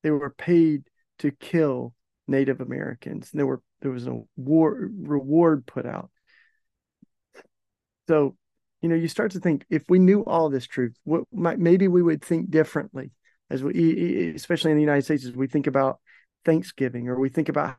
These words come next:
how we celebrate Christopher Columbus. And maybe next time we'll do Christopher Columbus, but I, I just want to say all this, not to, uh, uh,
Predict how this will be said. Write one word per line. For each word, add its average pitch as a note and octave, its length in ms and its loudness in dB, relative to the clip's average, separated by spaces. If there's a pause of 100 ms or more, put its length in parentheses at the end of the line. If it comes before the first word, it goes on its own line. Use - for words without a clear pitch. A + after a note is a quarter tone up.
(140)
how D3+ 280 -2
we C#3+ 240 0 (240)
celebrate D3 560 -2
Christopher - 600 -8
Columbus. - 540 -8
And B2 220 -10 (240)
maybe C#3+ 180 0
next C#3 240 -2
time C3 180 -2
we'll C3 120 -4
do C3 120 0
Christopher B2 400 -6
Columbus, B2+ 420 -4
but C3 180 -2
I, B2+ 100 -2 (240)
I C3+ 120 -2
just C#3+ 260 -4 (160)
want D3 160 -2
to C3 60 -4
say C#3 200 0
all C#3 300 0
this, B2+ 260 -8
not C#3 220 -4
to, C3 280 -2
uh, B2 140 -4 (680)
uh, - 120 -14